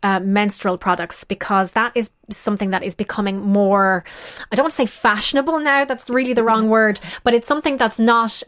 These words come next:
people aren't as squeamish about it as they would have been. Why should we be using, why should women be using menstrual, um, products that are reusable instead of tampons and sanitary towels that they throw away?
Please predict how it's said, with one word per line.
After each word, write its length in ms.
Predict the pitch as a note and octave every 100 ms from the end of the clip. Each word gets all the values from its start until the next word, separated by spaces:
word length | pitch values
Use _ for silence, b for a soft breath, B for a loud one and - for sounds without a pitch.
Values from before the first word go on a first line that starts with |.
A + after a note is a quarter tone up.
| -
people 180 | B3
aren't 180 | A3+ A3+
as 80 | A3+
squeamish 460 | - - A3+ A3 G3+
about 200 | G#3 G3
it 100 | F#3+
as 220 | F3+ F3
they 120 | G3
would 220 | F#3+ G3
have 100 | F#3
been. 220 | F3+ F3+
Why 400 | G#3 C4 D4 D4+ D4
should 260 | - A#3+
we 100 | G#3+
be 100 | A3
using, 360 | G#3 G3+ G3 G3
why 220 | - G#3 G#3
should 160 | F#3+
women 240 | G3+ G#3+ G3+
be 80 |
using 280 | F#3+ F#3+ F#3
menstrual, 560 | F#3 F#3+ - G3 F3+ F3+
um, 220 | F3+ F3
products 600 | - F3+ - - - -
that 160 | - F3+
are 80 |
reusable 540 | F3+ F#3 F#3+ F#3 F#3 -
instead 520 | F#3 - - F#3+ F3+
of 240 | - F3+
tampons 480 | - F#3+ F3+ F#3 F3+
and 100 | F#3
sanitary 300 | E3+ F3 F3+
towels 280 | F3 F3+ F3
that 140 | E3+
they 80 | F3+
throw 220 | E3+ F3
away? 260 | E3+ F#3+ F#3+